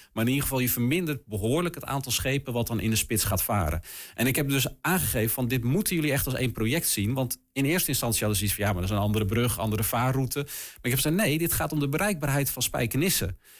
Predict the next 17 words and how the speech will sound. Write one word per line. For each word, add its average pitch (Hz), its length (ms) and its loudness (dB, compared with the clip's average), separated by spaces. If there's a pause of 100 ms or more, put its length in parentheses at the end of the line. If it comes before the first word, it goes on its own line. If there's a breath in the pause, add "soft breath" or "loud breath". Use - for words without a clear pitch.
(160 loud breath)
En 143 400 2 (100)
op 123 200 0
die 196 140 2
manier 147 320 2
moet 165 160 2
je 151 80 2
er 139 100 -2
dus 131 160 0
ook 131 160 0
naar 117 120 0
gaan 101 160 0
kijken. 160 340 -2
Zie 190 200 2
het 214 100 -2
als 139 100 0
één 131 160 0
project, 131 400 -2